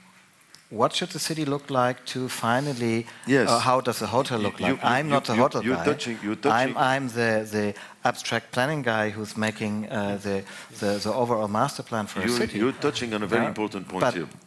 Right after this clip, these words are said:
Speaker 1: as an architect and commissioned by the city and not as dreaming academic, uh, uh,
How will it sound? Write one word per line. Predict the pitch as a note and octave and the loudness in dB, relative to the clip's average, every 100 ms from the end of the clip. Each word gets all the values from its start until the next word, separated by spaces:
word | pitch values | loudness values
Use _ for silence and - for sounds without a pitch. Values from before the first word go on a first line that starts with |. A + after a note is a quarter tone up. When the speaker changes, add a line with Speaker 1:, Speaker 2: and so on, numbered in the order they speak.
| _ - | _ 0
Speaker 1:
as | C3 A#2 | 0 -2
an | A#2 | -2
architect | F3 E3 - E2+ - - - - - | -2 -2 -4 -6 -8 -16 -18 -20 -2
and | B2+ A2 G2 | 0 0 -4
commissioned | - A#2 B2 A#2 A2 | -2 0 2 0 -2
by | G2 | -4
the | F#2+ | -4
city | - F#3 - F2+ F2+ - | -6 -6 -6 -8 -10 -4
and | A2 F#2+ G#2+ | -4 -2 0
not | B2 C#3+ - - - | 2 0 -2 -12 -4
as | B2+ A2+ - - - - - _ _ - - _ _ - | 0 0 -2 -6 -8 -12 -20 _ _ -20 -20 _ _ -6
dreaming | A#2 C3 C#3+ B2+ A#2 A2+ | 0 2 2 2 0 -2
academic, | - A#2 A2 A2 A2 G#2 G#2 - - | -4 -4 -2 -2 0 -2 -6 -10 -10
uh, | G#2+ G#2 G2+ G#2 G#2 G2+ - - - - - | -6 -4 -2 -4 -4 -6 -10 -14 -14 -16 -10
uh, | G#2 G2 G2 F#2+ F#2 | -6 -4 -4 -4 -4